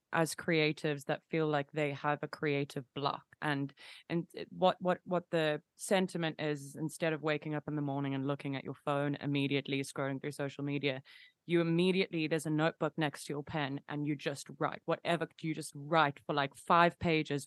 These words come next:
word vomit. You never read it over, but every day you start with reflection, and every night, I mean, I don't do this anymore. Like, I, like, I have been through periods of doing it, but, like, it does, it really helped me in the time that I did it. And then at night you reflect on what happened in the day, and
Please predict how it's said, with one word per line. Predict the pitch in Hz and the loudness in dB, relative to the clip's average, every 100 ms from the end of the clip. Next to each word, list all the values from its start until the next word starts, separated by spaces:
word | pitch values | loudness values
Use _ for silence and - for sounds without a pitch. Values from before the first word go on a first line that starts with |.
| 143 | 0
word | 151 160 151 - | 4 4 4 0
vomit. | 131 139 - | -2 -4 -2
You | 156 | 0
never | 156 165 180 | 4 4 4
read | 165 160 156 | 2 0 0
it | - | 0
over, | 147 139 139 - - - | 0 0 -6 -8 -20 -8
but | 165 - | -6 2
every | 185 165 180 | 4 4 2
day | 165 160 | 2 2
you | 156 151 | 2 -2
start | - 165 147 147 160 | -2 2 2 2 -4
with | 147 - | -6 -4
reflection, | 151 180 165 - 170 170 170 - - _ | -2 2 2 2 -2 -2 -4 -8 -20 _
and | 151 151 | -2 0
every | 160 165 | 0 2
night, | 156 147 | 4 4
I | 160 | 2
mean, | 156 | 2
I | 151 | 6
don't | 156 151 | 6 8
do | 147 139 | 6 4
this | 135 | 2
anymore. | 139 131 131 135 | 2 2 2 0
Like, | 143 151 - | -2 -4 -4
I, | 143 - - - | -4 -6 -10 -4
like, | - 147 | -2 0
I | 147 | 0
have | 143 156 139 - | 4 4 4 2
been | 151 147 | 2 4
through | 151 143 | 2 2
periods | 143 135 135 | 0 0 -2
of | 139 | -2
doing | 143 135 | -2 -2
it, | 135 - | -4 -4
but, | 143 | -4
like, | 143 139 - - | -2 -4 -6 -6
it | 165 - | -6 2
does, | 165 156 - - _ _ _ _ _ _ - | 4 4 -2 -12 _ _ _ _ _ _ -2
it | 170 | 2
really | 165 170 147 | 6 4 4
helped | 139 160 - 143 | 0 0 0 -4
me | 135 | -4
in | 135 143 | -4 -4
the | |
time | 139 147 143 135 | -2 0 0 2
that | |
I | 135 | 0
did | 143 131 | 0 -2
it. | 135 - | -4 -4
And | 170 | 2
then | 170 165 | 2 2
at | 170 | 4
night | 160 165 - | 4 4 0
you | 160 | -6
reflect | 147 - 170 151 - | -6 -2 2 2 0
on | 147 139 | -4 0
what | 151 | 0
happened | 143 156 165 160 | 2 2 2 0
in | 156 | 0
the | 156 | 0
day, | 139 131 135 - | -2 -2 -2 -4
and | 107 135 | -6 -6